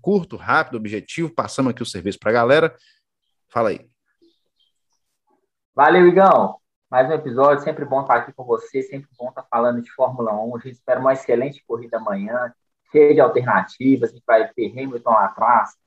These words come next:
Speaker 2: Bottas e Verstappen na frente, Leclerc que é extremamente ousado,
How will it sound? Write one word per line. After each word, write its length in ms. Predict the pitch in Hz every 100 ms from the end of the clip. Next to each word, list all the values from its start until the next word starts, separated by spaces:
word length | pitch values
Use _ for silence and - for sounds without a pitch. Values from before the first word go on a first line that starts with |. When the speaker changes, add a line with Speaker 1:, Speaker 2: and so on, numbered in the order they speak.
| _
Speaker 2:
Bottas 360 | 120 131 135 120
e 60 |
Verstappen 520 | 117 104 - 110 110 113
na 120 | 98
frente, 500 | - 110 117 113 113
Leclerc 500 | 117 117 123 117 120
que 100 | -
é 40 |
extremamente 760 | 113 - 135 131 117 117 - 113
ousado, 640 | 98 95 107 117 113 104